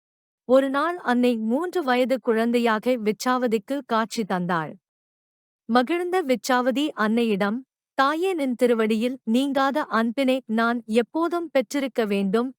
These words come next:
என்று வேண்டினாள். அன்னையும் ஆசிர்வதித்து, "உன் விருப்பம் என்ன?" என்று கேட்டாள். அதற்கு விச்சாவதி, "அன்னையே, தற்போது நீ காட்சி தருகின்ற இதே உருவத்திலேயே எனக்கு மகளாக பிறக்க வேண்டும்"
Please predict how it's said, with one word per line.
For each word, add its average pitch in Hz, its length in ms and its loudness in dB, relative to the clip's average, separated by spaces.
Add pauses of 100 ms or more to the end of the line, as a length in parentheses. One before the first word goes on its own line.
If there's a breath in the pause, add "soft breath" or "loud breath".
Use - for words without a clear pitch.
என்று 247 380 0
வேண்டினாள். 190 640 -2 (300)
அன்னையும் 381 560 0
ஆசிர்வதித்து, 226 880 0 (300)
"உன் 302 200 0
விருப்பம் 311 520 0
என்ன?" 196 440 0 (240)
என்று 262 360 2
கேட்டாள். 196 580 0 (880)
அதற்கு 330 500 2
விச்சாவதி, 226 680 0 (280)
"அன்னையே, 247 560 2 (340)
தற்போது 311 640 0
நீ 302 180 -2
காட்சி 254 440 0
தருகின்ற 226 600 0 (160)
இதே 262 360 0
உருவத்திலேயே 269 920 -2
எனக்கு 247 460 0
மகளாக 262 580 0
பிறக்க 254 440 0
வேண்டும்" 220 480 0